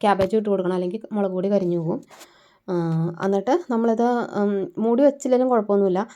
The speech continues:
just ക്യാബേജ് പെട്ടെന്ന് വേവുമല്ലോ. ആ, ഉള്ളി ഇട്ടിട്ടുണ്ട് ട്ടോ. ഉള്ളിയും സവോള ഇട്ടിട്ടുണ്ട്. ഉള്ളി, സവോളയല്ല, ഉള്ളി മാത്രം അരിഞ്ഞിട്ടുണ്ട്. പിന്നെ കറിവേപ്പില ഇടും.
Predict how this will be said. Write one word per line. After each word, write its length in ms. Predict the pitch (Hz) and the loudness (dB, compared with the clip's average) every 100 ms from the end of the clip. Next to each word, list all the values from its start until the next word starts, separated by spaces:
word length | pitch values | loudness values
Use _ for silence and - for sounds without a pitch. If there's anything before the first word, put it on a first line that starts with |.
| - _ - | -20 _ -6
just 300 | 208 - 233 | -4 -2 -2
ക്യാബേജ് 360 | 233 208 208 240 | 0 2 0 0
പെട്ടെന്ന് 320 | 254 214 220 | 0 0 4
വേവുമല്ലോ. 440 | 208 180 170 160 165 - - | 4 4 0 -2 -8 -20 -10
ആ, 220 | 190 190 - - - | -6 -6 -8 -12 -4
ഉള്ളി 220 | 233 247 | 0 2
ഇട്ടിട്ടുണ്ട് 400 | 269 214 202 170 | 2 2 0 0
ട്ടോ. 140 | 165 | -2
ഉള്ളിയും 420 | 180 175 196 254 | 0 0 0 -2
സവോള 380 | 240 220 190 190 | -4 -4 -2 0
ഇട്ടിട്ടുണ്ട്. 380 | 208 208 180 180 - | -2 -2 -4 -4 -6
ഉള്ളി, 260 | 196 214 240 | -4 -2 -2
സവോളയല്ല, 420 | 233 185 202 220 | -2 -2 0 0
ഉള്ളി 260 | 185 190 220 | 0 0 0
മാത്രം 320 | 220 196 208 | -2 -2 -2
അരിഞ്ഞിട്ടുണ്ട്. 540 | 190 185 180 165 185 269 _ _ - - - | 0 -2 -2 -2 -2 -4 _ _ -20 -20 -4
പിന്നെ 140 | 240 247 | 0 4
കറിവേപ്പില 340 | 226 196 202 | 4 4 4
ഇടും. 200 | 185 202 | 2 2